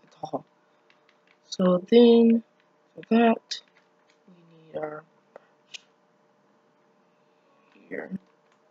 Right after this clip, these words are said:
So we have, like, we want a basement,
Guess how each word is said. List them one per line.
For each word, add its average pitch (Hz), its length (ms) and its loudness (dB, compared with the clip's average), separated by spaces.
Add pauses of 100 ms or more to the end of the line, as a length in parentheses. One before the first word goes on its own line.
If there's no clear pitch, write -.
(680)
So 190 80 -20 (100)
we 170 300 -4
have, 160 400 -8 (1800)
like, - 160 -20 (680)
we 202 60 -18
want 233 160 4
a 214 140 2
basement, 165 600 -6